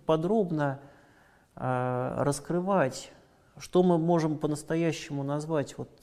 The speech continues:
а, любовью, да? Но Хайдеггер избегает вот такой дополнительной работы, чтобы сказать, вот да, любовь, но вот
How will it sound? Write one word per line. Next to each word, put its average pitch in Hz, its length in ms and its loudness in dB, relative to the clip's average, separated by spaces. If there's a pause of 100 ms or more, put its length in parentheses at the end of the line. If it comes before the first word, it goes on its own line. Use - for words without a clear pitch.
а, 123 640 -6
любовью, 139 580 -2
да? 180 340 -2 (500)
Но 139 200 -6
Хайдеггер 196 500 -2
избегает 175 460 -4
вот 147 160 -6
такой 160 240 -4
дополнительной 151 640 -2
работы, 180 480 -2
чтобы 151 340 -6
сказать, 143 400 -2
вот 135 220 -4
да, 135 100 0
любовь, 156 400 -4
но 139 120 -2
вот 135 260 -6